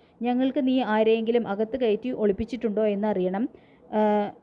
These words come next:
അവൻ ആരാണെന്നും അറിയണം" എന്നെല്ലാം അവരുടെ, അവർ പറയുമ്പോൾ, ആ, പെട്ടുപോയി എന്ന് മനസ്സിലാക്കുന്ന മാനസയാണെങ്കിൽ വേഗം ചെന്ന് മേഘനോട് കാര്യം പറയുകയാണ്.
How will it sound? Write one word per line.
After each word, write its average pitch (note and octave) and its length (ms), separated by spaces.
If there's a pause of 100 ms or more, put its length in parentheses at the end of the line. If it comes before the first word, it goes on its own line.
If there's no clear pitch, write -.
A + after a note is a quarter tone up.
(420)
അവൻ B3+ 200
ആരാണെന്നും C4 720
അറിയണം" A3+ 480
എന്നെല്ലാം A3 400
അവരുടെ, G#3+ 420 (100)
അവർ G#3+ 240
പറയുമ്പോൾ, G3 440 (360)
ആ, G#3+ 80 (500)
പെട്ടുപോയി B3+ 540
എന്ന് B3+ 180
മനസ്സിലാക്കുന്ന A3 640
മാനസയാണെങ്കിൽ G3+ 760
വേഗം G#3 360
ചെന്ന് G#3+ 240
മേഘനോട് G3 480
കാര്യം G#3 380
പറയുകയാണ്. F#3+ 420